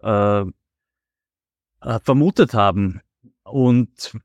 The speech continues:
ich glaube, ich meine, ich kann mir da eh nur anschließen an das, was die, äh, Frau Kneißl gesagt hat, dass das sehr viele, sehr viele reale Gegebenheiten einfach ausblenden würde und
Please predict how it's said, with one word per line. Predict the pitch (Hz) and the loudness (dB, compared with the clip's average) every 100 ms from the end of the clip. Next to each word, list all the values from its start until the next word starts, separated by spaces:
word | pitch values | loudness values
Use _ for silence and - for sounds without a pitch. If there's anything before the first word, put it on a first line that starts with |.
| _ _ _ _ | _ _ _ _
ich | 101 - | -10 -6
glaube, | 98 98 110 | -2 0 2
ich | 127 | 2
meine, | 120 113 | 2 0
ich | 117 101 - 101 | -2 -6 -12 -12
kann | - 107 | -2 0
mir | 110 | 2
da | 110 | 0
eh | 110 | 2
nur | 131 | 2
anschließen | 120 107 113 - 113 - | 2 0 -2 -4 -6 -4
an | 113 | -2
das, | 107 104 - | 0 0 -2
was | 104 | -6
die, | 120 110 110 | -2 -2 -2
äh, | - 110 107 98 101 110 | -4 -4 -2 -4 -8 -14
Frau | - 107 | -4 -2
Kneißl | 113 104 110 143 | 0 0 0 -2
gesagt | 123 110 107 104 - | -2 0 2 0 0
hat, | 107 - | -2 0
dass | 110 - | -4 -4
das | 113 - - _ _ _ _ _ _ _ _ _ _ _ _ _ _ _ | -10 -10 -18 _ _ _ _ _ _ _ _ _ _ _ _ _ _ _
sehr | _ - - 98 | _ -2 0 0
viele, | - 110 110 107 104 - _ | 0 2 4 2 0 -4 _
sehr | - - 92 | -12 -6 -4
viele | 95 110 107 107 101 | -4 -4 0 0 0
reale | 104 87 87 113 | 0 -2 0 -2
Gegebenheiten | 117 110 101 98 107 113 110 107 - 107 | -2 -4 -2 -2 0 0 -2 -2 -2 -2
einfach | - 87 98 - 113 - | -4 -6 -6 -4 -6 -4
ausblenden | 85 113 - - 110 117 120 107 | -2 -2 -4 -2 -2 -2 -4 -4
würde | 110 123 123 123 | -2 -2 0 -2
und | 117 | -4